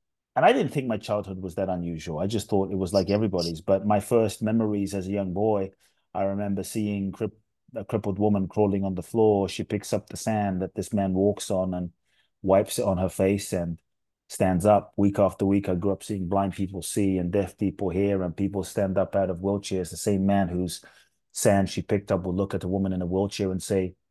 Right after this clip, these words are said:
"Why are you in this wheelchair? Stand up." Or he'd look at someone with crutches and they hadn't walked in ten years, and he would say, "Throw your crutches away." So this man was my father. He built three hundred churches in Ghana, West Africa, uh, hundreds of thousands of followers, had a huge church in London,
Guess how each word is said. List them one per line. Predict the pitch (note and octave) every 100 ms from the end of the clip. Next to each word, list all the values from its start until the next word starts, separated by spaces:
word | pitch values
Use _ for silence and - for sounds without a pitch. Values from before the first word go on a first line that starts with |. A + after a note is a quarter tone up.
| _ _ _ _ _ _ _ _
"Why | -
are | G2+
you | G2+
in |
this | F#2+ -
wheelchair? | G2+ G2 F2+
Stand | D#2+ F#2 F2
up." | F2+ D#2 _ _ _ _
Or | F2 E2+
he'd | F2
look | G2 G#2+
at | -
someone | G#2+ F#2+ F#2+ F#2+ F#2
with | F2+ F2+ -
crutches | G#2+ G2 G2+ F2
and | F#2
they | F2+
hadn't | G2 F2
walked | E2+ F#2+ F#2 -
in | F#2 E2+
ten | G2 F2+
years, | F#2 F#2 F2
and | F#2
he |
would | F2+
say, | - F#2
"Throw | - G2
your | F2+
crutches | - G2+ G2 E2+
away." | D#2+ D#2+
So | G2
this | A2+ A2+
man | C3
was | G2+
my | G2
father. | F2 G2 F#2+ G#2 - _ - _ _ -
He | F2+
built | F#2+ F#2
three | A#2
hundred | G2 G2+ F#2+
churches | - G2+ F2+ F2+
in | F#2
Ghana, | F2+ F#2+ F#2
West | F#2 -
Africa, | F#2 G2 F2+ F#2+ F#2+ G#2 -
uh, | F#2+
hundreds | F2 G2 G2+ F2+
of |
thousands | - F#2+ F2 F2+
of | F2+
followers, | G2 F#2 F#2 F#2+ F2
had | - F#2+
a | F2+
huge | - - A2 G2+ -
church | - G2+ F#2+
in | F#2+
London, | F#2 F#2+ F#2 A2 C#3